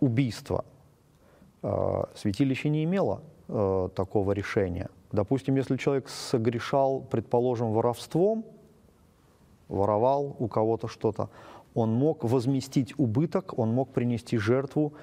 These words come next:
и таким образом решить проблему. Но вот если он убивал кого-то, э, допустим, даже по ошибке, он не мог принести жертву. Почему и Давид, вот в процитированном псалме, он говорит о том, что, э, в-,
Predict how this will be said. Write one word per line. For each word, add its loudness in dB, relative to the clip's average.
и -2
таким 2
образом 0
решить -4
проблему. 0
Но 2
вот 0
если 2
он 2
убивал 2
кого-то, 0
э, 2
допустим, 0
даже 2
по 2
ошибке, -2
он 2
не 2
мог 2
принести 0
жертву. 0
Почему -2
и 0
Давид, 0
вот 0
в -20
процитированном 0
псалме, 0
он 0
говорит 2
о 0
том, 0
что, 0
э, 2
в-, -8